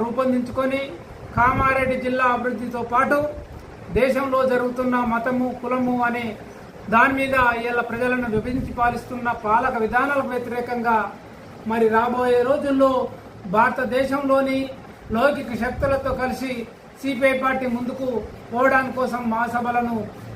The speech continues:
ఎన్నుకుంది. ఆ నేపథ్యంలో మరి ఆగస్టు ఈ నెల పంతొమ్మిది నుండి ఇరవై రెండు వరకు రాష్ట్ర మహాసభలు మేడ్చల్ జిల్లాలో నిర్వహించడం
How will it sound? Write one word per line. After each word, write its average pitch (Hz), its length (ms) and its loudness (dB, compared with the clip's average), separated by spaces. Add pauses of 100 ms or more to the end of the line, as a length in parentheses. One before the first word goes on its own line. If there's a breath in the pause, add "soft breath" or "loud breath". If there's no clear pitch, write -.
(160)
ఎన్నుకుంది. 269 440 2 (580)
ఆ - 20 8 (100)
నేపథ్యంలో 269 640 4 (680)
మరి 262 200 4 (920)
ఆగస్టు 285 400 6 (1300)
ఈ - 20 0 (120)
నెల 277 160 4 (240)
పంతొమ్మిది 262 480 0
నుండి 269 260 -2 (500)
ఇరవై 269 280 6
రెండు 262 180 0 (540)
వరకు 277 240 0 (100)
రాష్ట్ర 247 340 2
మహాసభలు 262 520 2 (640 loud breath)
మేడ్చల్ 269 480 4
జిల్లాలో 254 360 2 (120)
నిర్వహించడం 233 480 -2